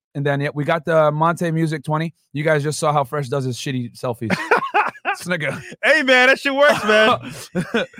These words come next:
Speaker 2: Okay, we got
Speaker 1: Uh,
Speaker 2: Tylon,
Speaker 1: okay.
Speaker 2: twenty-five, twenty
Speaker 1: Big
Speaker 2: bucks.
Speaker 1: Max, hundred. Y'all did the right thing. Tylon,
Speaker 2: Yeah.
Speaker 1: twenty-five. Yeah, man. It is, it is what it is, bro. Um,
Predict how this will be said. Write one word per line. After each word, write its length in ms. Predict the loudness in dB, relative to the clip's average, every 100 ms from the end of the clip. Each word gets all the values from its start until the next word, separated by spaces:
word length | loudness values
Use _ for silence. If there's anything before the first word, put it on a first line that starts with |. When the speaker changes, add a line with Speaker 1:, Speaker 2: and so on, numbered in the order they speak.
| -8
Speaker 2:
Okay, 140 | -4 0
we 60 |
got 300 | 4 4 6
Speaker 1:
Uh, 120 | 4
Speaker 2:
Tylon, 120 | 4 2
Speaker 1:
okay. 100 | 2
Speaker 2:
twenty-five, 400 | 2 2 2 0
twenty 160 | 0
Speaker 1:
Big 120 | 2 2
Speaker 2:
bucks. 120 | 0
Speaker 1:
Max, 220 | -2 -2
hundred. 260 | -4 -2 0
Y'all 160 | 0
did 140 | -2 -4
the 80 |
right 200 | -2 -2
thing. 220 | -2 -4 -2
Tylon, 360 | -2 0 -2
Speaker 2:
Yeah. 40 | -2
Speaker 1:
twenty-five. 460 | -4 -4 -2 0
Yeah, 140 | 2 2
man. 340 | 0 0 -2
It 100 | 0
is, 120 | -2 0
it 120 | 0
is 100 | 0
what 160 | 0 2
it 60 |
is, 100 | 0
bro. 260 | 0 0 -2 _ _ _ _ -2
Um, 300 | -2 -2